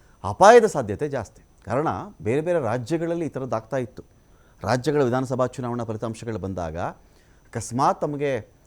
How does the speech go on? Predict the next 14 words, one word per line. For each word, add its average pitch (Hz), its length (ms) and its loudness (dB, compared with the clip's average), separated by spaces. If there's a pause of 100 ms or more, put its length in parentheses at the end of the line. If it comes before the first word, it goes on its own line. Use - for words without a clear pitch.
(360)
ಮ್ಯಾಜಿಕ್ 123 300 -2
ನಂಬರ್ 120 300 0 (540)
ಅಥವಾ 113 180 -8
ಸರಳ 117 260 -2
ಬಹುಮತದ 110 420 -2
ನಂಬರ್ 107 400 -2 (280)
ಶಾರ್ಟೇಜ್ 123 400 0
ಇದ್ದಾಗ 87 340 -6 (640)
ಯಾವುದೋ 180 220 2
ಪಕ್ಷಗಳನ್ನ, 139 580 -4 (580)
ಅಲ್ಲೊಂದಷ್ಟು 117 420 -6
ಏಕನಾಥ 127 300 -4
ಶಿಂದೆಗಳನ್ನ 113 480 -2
ಹುಟ್ಟಾಕೋದು, 95 680 -6